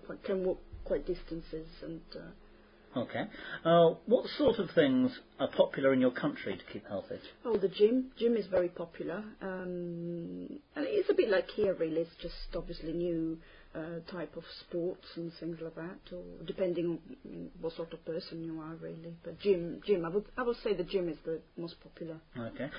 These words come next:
Speaker 2: What sorts of exercise do you not like doing?
Speaker 1: Um, well, uh, con-, I don't, I don't like, uh, I'm not a very sporty person, so I don't like e-, extreme sports, uh,
Speaker 2: Okay.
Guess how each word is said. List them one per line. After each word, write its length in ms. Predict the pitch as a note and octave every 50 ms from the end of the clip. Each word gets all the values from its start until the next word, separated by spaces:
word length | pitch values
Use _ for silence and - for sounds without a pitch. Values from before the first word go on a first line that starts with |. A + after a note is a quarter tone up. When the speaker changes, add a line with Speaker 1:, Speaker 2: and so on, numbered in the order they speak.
| - - -
Speaker 2:
What 200 | F3+ A3+ G#3 -
sorts 220 | G#3+ G3+ F#3+ -
of 40 | E3
exercise 540 | F3 E3+ F3 F3 D3+ - E3 D#3 D3+ C#3+ - - -
do 60 | C3+
you 340 | D3 D#3+ E3+ D#3 B2 G2+ - - -
not 180 | - G#2+ G2 -
like 220 | A2 G2+ - -
doing? 240 | F#2 G#2 G2 F#2 - - - - - - - - - F3+
Speaker 1:
Um, 1120 | F#3 F#3 F#3 F#3 F3+ F3+ F3+ F3+ F3+ F3 F3 F3 F3 F3 F3 E3+ E3+ E3+ D#3+ - C#4+ - - - - - - - - - - - - A3+ A#3 A#3
well, 560 | A3+ A#3 C4+ C4+ B3+ B3 B3 A#3+ A#3 A#3+ A#3 -
uh, 120 | A3 A3 A3+ - - - -
con-, 200 | - A#3 A#3 G#3 - - - - - - - - -
I 80 | A3+
don't, 360 | G#3 C#4+ D4 D4 C#4 B3 - - -
I 80 | B3 -
don't 240 | D#4+ D#4+ D#4 D#4
like, 160 | D4+ D4 B3+ A3+ - - G#3+ A3+ - - - -
uh, 240 | A#3 A#3 A#3 A3+ A3 G#3+ - -
I'm 160 | B3+ C4 C#4
not 180 | E4 E4 D#4+
a 60 | D#4+ A#3+
very 260 | B3 C#4+ C4 C4 C#4+ -
sporty 480 | - - - C#4 C4 A3 G#3+ - - F3+
person, 540 | - F3 D#3 D3 D3 - - - - - -
so 80 | - G#3
I 40 | F#3+
don't 200 | G#3+ C4 C4+ C4+
like 260 | C4 B3+ A3 - -
e-, 200 | G3+ - - A3
extreme 500 | G#3+ - - - - C#4+ C4 A#3+ G#3 F3 -
sports, 540 | - - - E3+ D#3 C3+ C#3+ - - - - - - - - - -
uh, 60 | -
Speaker 2:
Okay. 220 | E3+ F3+ E3+ E3+